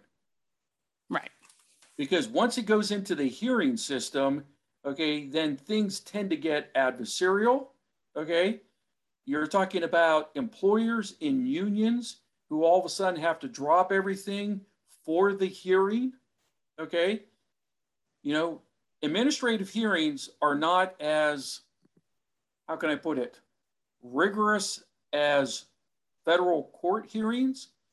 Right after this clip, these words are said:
Speaker 2: but they have to follow a process, Nia, that's actually laid out in a law that we've discussed previously on this podcast,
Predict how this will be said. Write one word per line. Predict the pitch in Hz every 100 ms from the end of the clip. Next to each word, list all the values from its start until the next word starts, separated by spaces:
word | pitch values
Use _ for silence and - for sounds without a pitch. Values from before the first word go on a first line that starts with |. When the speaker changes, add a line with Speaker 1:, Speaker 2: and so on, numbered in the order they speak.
| _ _ -
Speaker 2:
but | -
they | 196 262
have | 285 -
to | 202
follow | - 220 220 165
a | 143
process, | - 220 233 170 151 120 -
Nia, | 147 156 156
that's | 147 139 -
actually | 160 180 - 160 151
laid | 139 180 180
out | 185 190 156 156 - _ _ _ _ _ _
in | 139
a | 131
law | 123 151 220
that | 214 202
we've | 170 214 196
discussed | 214 - 214 208 -
previously | 220 240 196 165 - 180
on | 180 180
this | 175
podcast, | 196 226 226 135 - -